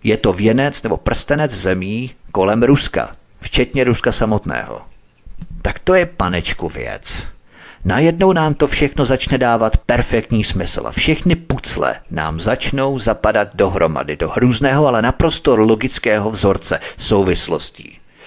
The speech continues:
Když Američané nemohou rozpoutat nějakou barevnou revoluci ve věnci prstenci zemí kolem Ruska, aby se dostali ještě blíže k tomu Rusku, protože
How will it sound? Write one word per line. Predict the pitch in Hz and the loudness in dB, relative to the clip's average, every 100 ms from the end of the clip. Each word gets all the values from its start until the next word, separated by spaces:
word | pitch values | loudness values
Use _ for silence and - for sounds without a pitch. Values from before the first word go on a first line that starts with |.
| - - - | -20 -18 -16
Když | - 101 - | -4 -2 2
Američané | 139 165 165 165 147 | 4 4 4 2 2
nemohou | 139 147 139 117 | 2 2 4 4
rozpoutat | 110 - 127 117 117 | 4 2 2 2 0
nějakou | 107 95 98 | 0 0 0
barevnou | 80 95 98 107 95 | 0 0 0 2 2
revoluci | 95 107 101 - 87 | 2 2 2 0 -2
ve | 80 | 0
věnci | 90 104 113 95 | 0 2 2 0
prstenci | - 98 - 117 101 | 0 0 0 0 0
zemí | 90 110 113 | 2 2 2
kolem | - 107 92 | 2 0 4
Ruska, | 107 - - 139 - _ _ _ - | 4 2 0 -2 -6 _ _ _ -10
aby | 98 - | -4 0
se | 101 | 2
dostali | 101 101 110 98 | 2 2 0 0
ještě | 90 90 - | 0 -2 -4
blíže | 90 92 101 131 - | -2 -2 -4 -4 -4
k | 78 | -2
tomu | - 95 | -2 0
Rusku, | 85 117 - | 0 0 0
protože | 90 - 98 104 | -2 0 0 0